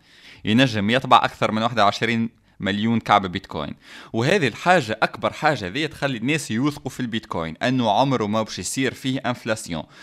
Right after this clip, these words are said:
عمرها ما القدرة الشرائية متاع البيتكوين باش تطيح، خاطر مستحيل أنك تطبع منه أكثر.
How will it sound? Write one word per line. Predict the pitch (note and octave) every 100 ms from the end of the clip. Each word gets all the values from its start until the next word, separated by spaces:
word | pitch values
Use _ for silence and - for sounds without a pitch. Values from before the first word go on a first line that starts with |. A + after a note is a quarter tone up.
| - -
عمرها | - G2+ C#3 A#2+ F#2+
ما | F#2+
القدرة | - B2+ G#2
الشرائية | F#2 - G#2+ G2+ B2 G#2+
متاع | F2 G#2
البيتكوين | F2 E2+ F2+ - C3 C3+
باش | A2
تطيح، | - - E2 - - _ _ _ _ _ _ _ -
خاطر | B2 A#2 A2
مستحيل | A#2 - - - A2 A#2 A#2+ -
أنك | A2+ A#2
تطبع | A2+ - A2 F2
منه | A2+ A#2+ -
أكثر. | - -